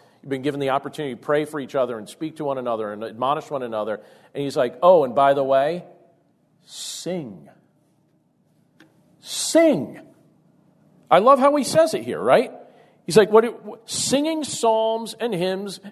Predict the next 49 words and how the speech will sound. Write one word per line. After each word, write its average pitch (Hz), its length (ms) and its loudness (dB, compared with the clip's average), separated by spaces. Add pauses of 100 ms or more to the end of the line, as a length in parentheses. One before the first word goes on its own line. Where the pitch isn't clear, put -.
and 262 320 0
spiritual 180 540 0
songs." 127 380 -4
And 139 100 -10
in 143 40 -8
your 147 100 -6
mind, 147 140 -2
you're 143 60 -4
like, 139 140 0
"What's 180 240 -4
the 220 100 -6
difference?" 185 640 -8 (2000)
And 139 100 0
I 147 100 6
say, 147 220 0
"What's 175 300 2
the - 140 -4
point? 220 420 0 (1040)
Just - 260 -2
sing 254 200 4
a 254 80 8
whole 254 200 6
bunch 254 280 4
of 254 80 -4
stuff 247 320 2
that 233 120 -4
glorifies 247 640 2
Jesus 262 640 -6 (920)
in 294 220 8
the 320 100 8
hearing 220 440 6
of 180 120 6
other 185 220 6
people." 233 400 -6
I'm 285 100 0
so 302 200 -4
thankful 190 400 -2
for - 120 -8
those 131 280 -2
that 107 80 -12
help 127 200 -2
lead 120 200 -4
us 113 140 -8
in 104 120 -12
worship 107 380 -10
here 123 160 -8
on 123 100 -10
Sunday 127 300 -12
mornings. 127 460 -16